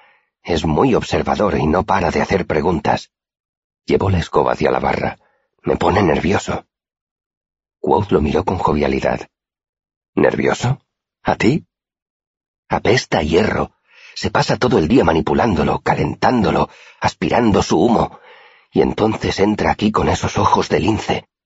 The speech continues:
Bast puso cara de desaprobación. "No es natural". "¿Natural?", intervino Cronista.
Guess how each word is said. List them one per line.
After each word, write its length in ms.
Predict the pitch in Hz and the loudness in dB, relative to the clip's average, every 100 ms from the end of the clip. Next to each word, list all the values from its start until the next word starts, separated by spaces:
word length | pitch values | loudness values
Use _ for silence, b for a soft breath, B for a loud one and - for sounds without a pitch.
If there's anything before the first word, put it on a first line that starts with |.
| _ _ _ _ | _ _ _ _
Bast 340 | - 87 - - | 0 0 -2 -4
puso 280 | 92 - 76 | -4 -2 -2
cara 220 | 76 65 | 0 0
de 140 | 73 | -2
desaprobación. 840 | 73 - 76 73 69 - 76 64 - _ _ _ _ _ _ | -2 -2 -2 -2 -2 0 0 0 -6 _ _ _ _ _ _
"No 220 | 87 73 | -2 0
es 120 | 95 | 2
natural". 540 | 98 82 - 71 73 - _ _ _ _ _ _ | 0 0 0 0 -4 -12 _ _ _ _ _ _
"¿Natural?", 800 | 92 104 101 110 87 127 220 214 - _ _ _ _ _ _ | 0 0 0 0 2 4 4 2 -4 _ _ _ _ _ _
intervino 580 | 90 78 65 60 104 107 | -2 0 -2 -2 -2 0
Cronista. 580 | 92 73 64 - 58 | 0 -2 -2 -2 -6